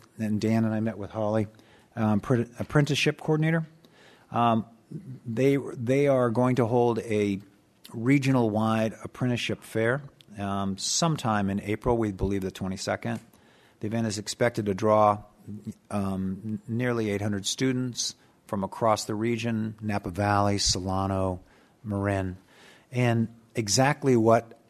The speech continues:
we, I talked about earlier, workforce, hands-on, business and industry, technical career options. There are a lot of folks, as you know, people that you probably know, who have degrees who are now considering other kinds of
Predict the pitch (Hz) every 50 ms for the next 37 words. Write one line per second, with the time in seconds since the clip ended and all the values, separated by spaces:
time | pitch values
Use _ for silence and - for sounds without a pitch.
0 | - - 110 117 123 117 117 113 101 - - - 107 101 - - 123 117 113 120
1 | 104 101 101 - 117 120 123 117 104 95 90 95 95 - - 104 110 135 139 -
2 | - 113 113 110 113 113 - - - - - _ _ _ _ _ _ _ _ _
3 | - 123 123 131 131 110 110 98 98 98 98 95 95 95 92 90 110 110 113 123
4 | 120 - - 113 107 107 107 104 104 - - 110 101 - - 113 - - 113 107
5 | - 113 98 - - 110 104 104 101 92 82 85 - - - 104 - - - -
6 | _ _ _ _ - - - - - _ _ - 107 104 104 101 104 101 110 113
7 | 113 - - 127 120 - - - - - 107 95 - 107 101 101 101 101 117 147
8 | 170 - - - - _ _ - 120 110 - - 104 110 104 107 104 101 - -
9 | 110 104 113 127 131 143 151 151 156 170 202 185 - - - - - - - -
10 | _ _ - 104 101 95 104 104 104 104 92 95 104 95 95 107 110 113 113 113
11 | 107 - - 110 98 98 95 95 92 95 95 101 101 98 - - 107 98 - -
12 | 107 101 101 98 95 95 92 98 - - - 101 98 104 104 101 98 - - -
13 | - 104 104 107 110 110 107 101 - 104 92 92 90 90 90 -